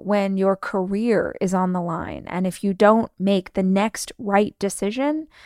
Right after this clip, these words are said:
everything could be done. Fear causes us to make way more terrible decisions than it will ever propel us to make great ones.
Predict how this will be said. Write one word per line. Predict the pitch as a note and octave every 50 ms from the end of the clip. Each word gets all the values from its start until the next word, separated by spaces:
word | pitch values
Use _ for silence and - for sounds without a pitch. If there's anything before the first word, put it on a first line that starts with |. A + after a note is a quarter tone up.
| - - - _ _
everything | G3 G#3+ A3 G#3 G#3+ A3+ A3 G3+ - - G3+ G3+ G3 G3 F#3+ F#3+
could | - - - F3+
be | E3+ F#3 F3+
done. | F3+ F3 - - - F3+ - _ _ _ _ _ _ _ _ _ _ _
Fear | - - - A#3+ B3 C4 C4+ C4+ C4+ C4+ C4 - - - - - _ _ _ _ _
causes | - - - G#3+ A3 A3+ G#3 G#3+ G#3 F#3+
us | G#3 G3 F#3+ F#3 - -
to | - - - G3+
make | F#3+ F#3 F3+ F3 E3+ E3 - - _ _
way | - - C4 B3+ B3+ F#3+ F#3 F#3+ G3 G3 F#3+ F#3 F3+ F3 E3 E3+ - - _
more | - F#3 F#3+ G3 F#3+ F3+ F3+ E3+ E3+ F3 F3 - _ _ _ _ _ _
terrible | - - - - - G#3+ A3 A3 A3 A3 F#3+ G#3+ G3+ G3
decisions | E3 F#3+ F#3+ F3+ - F#3+ F#3+ F#3 A3 G#3+ A#3 B3 C4 B3+ A#3+
than | - G3 F#3+ F#3+
it | F#3 -
will | - F#3+ E3+ - - -
ever | G#3 G#3 G#3 G#3 G#3 G3+
propel | G3 - - F#3+ - G3+ F#3 E3+ E3+
us | E3 E3+ - -
to | - -
make | G3+ - - -
great | - G3 F3+ G3 -
ones. | D#3+ D3 - - - - - -